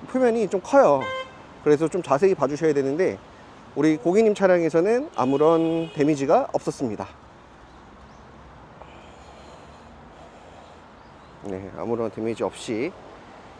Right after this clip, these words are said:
너무 잘 왔네요. 네, 이제 한번 실내를 보도록 하겠습니다. 네, 실내를 보시면, 자,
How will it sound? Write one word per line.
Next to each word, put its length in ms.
너무 320
잘 220
왔네요. 460
네, 220
이제 200
한번 240
실내를 340
보도록 360
하겠습니다. 920
네, 260
실내를 440
보시면, 1300
자, 260